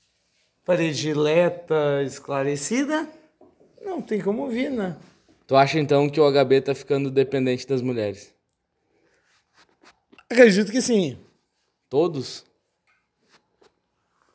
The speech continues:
Speaker 1: Todos os H Bs?
Speaker 2: É, quero saber se são todos ou tu acha que alguns?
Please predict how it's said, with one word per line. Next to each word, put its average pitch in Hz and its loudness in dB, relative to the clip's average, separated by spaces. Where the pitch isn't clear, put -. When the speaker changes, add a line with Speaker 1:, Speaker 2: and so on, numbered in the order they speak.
Speaker 1:
Todos 143 2
os 135 2
H 135 2
Bs? 214 4
Speaker 2:
É, 117 -4
quero 107 -10
saber 113 -8
se 127 -10
são 143 -6
todos 165 -4
ou 180 -2
tu 156 -6
acha 131 -4
que 120 -8
alguns? 113 -4